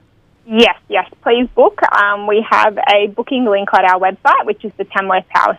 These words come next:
Station Museum dot com dot A U. We've got one-hour booking sessions. You can book in with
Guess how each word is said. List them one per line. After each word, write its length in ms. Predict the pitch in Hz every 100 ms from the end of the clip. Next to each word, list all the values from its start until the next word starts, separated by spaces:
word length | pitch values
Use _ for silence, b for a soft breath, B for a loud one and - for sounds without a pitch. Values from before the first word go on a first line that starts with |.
| -
Station 460 | 185 185 - 190
Museum 520 | 190 190 180 202 190
dot 200 | 190 190 -
com 280 | - 185
dot 180 | 196 185
A 60 | 185
U. 300 | 190 262 466 - b b b
We've 180 | 214 208
got 240 | 196 -
one-hour 640 | 202 214 208 202 202 196
booking 420 | 190 196 - 190 185
sessions. 440 | 240 247 403 359 254
You 80 | 208
can 180 | 220
book 160 | 190 196 -
in 140 | 185
with 180 | 185